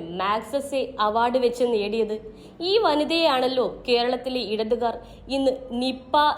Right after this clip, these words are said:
ധീര എന്ന് വിളിച്ചുകൊണ്ട് നടക്കുന്നത്. ഈ മണ്ടത്തരം പറയുന്നവരെയാണല്ലോ മട്ടന്നൂരിൽ ഇത്തവണയും നാട്ടുകാർ ജയിപ്പിച്ചു വിട്ടത്.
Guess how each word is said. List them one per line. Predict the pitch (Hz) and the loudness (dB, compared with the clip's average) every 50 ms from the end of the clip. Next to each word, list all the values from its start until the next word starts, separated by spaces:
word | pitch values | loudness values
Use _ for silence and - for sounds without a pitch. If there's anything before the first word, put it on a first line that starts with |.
| - 214 190 | -4 -6 -6
ധീര | 220 247 262 285 277 302 311 311 302 262 | -4 -4 -2 0 2 2 2 4 2 2
എന്ന് | 262 262 262 254 | 2 2 0 2
വിളിച്ചുകൊണ്ട് | 233 220 220 - 262 254 240 240 233 233 | 0 0 -2 0 -2 0 0 0 0 -2
നടക്കുന്നത്. | 220 220 220 240 240 233 214 233 226 226 - - - - - - - - - 311 349 | -2 -2 -4 -4 -4 -4 -4 -4 -6 -8 -12 -18 -20 -20 -20 -20 -20 -12 -4 -2 0
ഈ | 392 427 415 381 | 0 2 2 2
മണ്ടത്തരം | 311 294 285 302 - 330 320 320 294 285 | 2 2 2 0 0 2 0 0 2 2
പറയുന്നവരെയാണല്ലോ | 262 262 277 285 285 269 269 269 262 240 226 226 233 240 214 175 - - - - 208 220 | 2 2 2 2 4 4 4 4 2 2 2 0 0 0 -2 -2 -4 -8 -12 -10 -4 -2
മട്ടന്നൂരിൽ | 214 208 208 - 269 262 269 269 262 240 240 - - - - - 220 226 | -2 -2 -2 -2 -4 -2 0 0 0 -2 -2 -6 -10 -14 -14 -10 -10 -10
ഇത്തവണയും | - - - 285 285 285 277 277 277 269 254 233 | -8 -4 -2 -2 2 4 4 4 4 2 0 0
നാട്ടുകാർ | 214 214 220 220 269 269 269 254 247 214 196 | 2 0 0 0 2 2 4 2 2 0 0
ജയിപ്പിച്ചു | 214 202 214 226 220 277 247 - 285 262 | 0 0 0 -2 -4 -6 -6 -4 -2 -2
വിട്ടത്. | 247 254 254 226 220 | 0 0 0 -2 -4